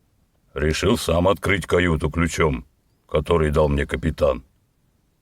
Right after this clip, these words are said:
Откуда мне было знать, что у тебя есть пистолет?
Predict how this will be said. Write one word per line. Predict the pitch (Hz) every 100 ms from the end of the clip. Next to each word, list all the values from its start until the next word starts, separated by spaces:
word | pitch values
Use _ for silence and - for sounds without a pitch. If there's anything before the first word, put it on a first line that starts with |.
| _ _
Откуда | 76 80 - 95 92
мне | 90 82 76
было | 76 78
знать, | 78 82 101 107
что | - -
у | 80
тебя | - 73
есть | 78 80 -
пистолет? | - 76 - 80 98 85 -